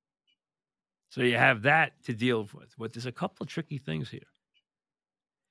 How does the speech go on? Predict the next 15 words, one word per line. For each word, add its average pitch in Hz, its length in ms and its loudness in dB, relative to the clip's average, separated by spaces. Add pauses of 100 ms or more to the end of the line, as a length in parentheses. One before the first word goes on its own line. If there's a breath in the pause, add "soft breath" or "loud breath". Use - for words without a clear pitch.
And 143 80 0
I'm 139 80 4
gonna 123 100 2
tell 160 160 4
you 175 120 4
this. 143 400 0 (380)
This 165 200 4
game, 143 500 0 (540)
I 131 100 4
can 127 220 -4
boil 131 340 2
down 123 360 2
to 117 140 -6
one 123 720 -4 (880)
thing. 87 240 -6